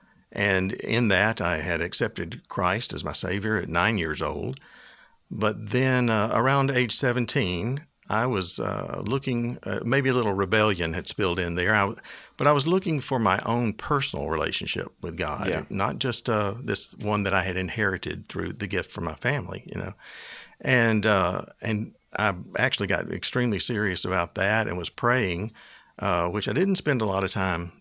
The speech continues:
Speaker 1: doing in the past, uh, asking, you know, God to, to really show himself to me, uh,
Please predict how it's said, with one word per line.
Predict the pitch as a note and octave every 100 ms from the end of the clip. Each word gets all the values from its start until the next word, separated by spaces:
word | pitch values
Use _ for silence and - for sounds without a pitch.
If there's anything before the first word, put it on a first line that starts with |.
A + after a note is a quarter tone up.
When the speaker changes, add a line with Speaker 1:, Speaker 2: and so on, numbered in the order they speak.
| G#2
Speaker 1:
doing | G#2+ F2+ F2 A#2 A#2+ -
in | F#2+
the | D#2
past, | F2+ E2 C2 - - - - - _ -
uh, | G2+ F2+ - -
asking, | - E3+ - G2 F#2 G2+ A#2
you | G2+
know, |
God | F#2 G#2 D3+
to, | F#2+ G2 -
to | - F#2+ G2 A2 _ _ -
really | - B2 E3+
show | - D#3 G2+
himself | E2+ - D#2+ -
to | -
me, | D#2+ -
uh, | -